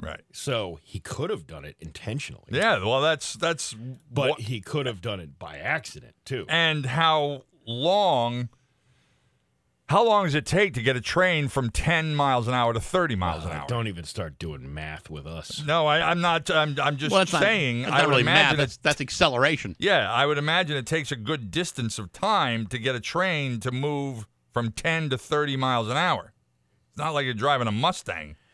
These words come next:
Speaker 2: A paranoid schizophrenic, uh, train engineer leaves Boston Station at nine thirty
Speaker 1: Well,
Speaker 2: A M.
Speaker 1: you're also assuming he's paranoid
Speaker 2: <laughs> Well, I'm
Speaker 1: schizophrenic.
Speaker 2: just saying that, you know, whatever. A, uh, forty-four-year-old, uh, thief in Germany broke into a kindergarten classroom back in April and stole a strange assortment of things, including a laptop, picture books, cups and glasses,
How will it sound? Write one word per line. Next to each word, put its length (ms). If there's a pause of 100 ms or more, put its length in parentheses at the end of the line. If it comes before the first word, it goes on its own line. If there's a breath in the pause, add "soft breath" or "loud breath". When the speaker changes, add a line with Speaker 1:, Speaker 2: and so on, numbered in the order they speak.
(500)
Speaker 2:
A 60
paranoid 460
schizophrenic, 540 (100)
uh, 380
train 340
engineer 440
leaves 440
Boston 500
Station 580
at 280
nine 340
thirty 300
Speaker 1:
Well, 180
Speaker 2:
A 60
M. 100
Speaker 1:
you're 220 (100)
also 260
assuming 460
he's 120
paranoid 500
Speaker 2:
<laughs> 60
Well, 140
I'm 60 (140)
Speaker 1:
schizophrenic. 180
Speaker 2:
just 220
saying 380
that, 200
you 140
know, 180
whatever. 240 (800 loud breath)
A, 220
uh, 220
forty-four-year-old, 880
uh, 240
thief 320
in 140
Germany 460
broke 280
into 220
a 60
kindergarten 580
classroom 480
back 240
in 80
April 360
and 80
stole 480
a 60
strange 480
assortment 460
of 80
things, 340
including 420
a 60
laptop, 640
picture 320
books, 320
cups 320
and 100
glasses, 480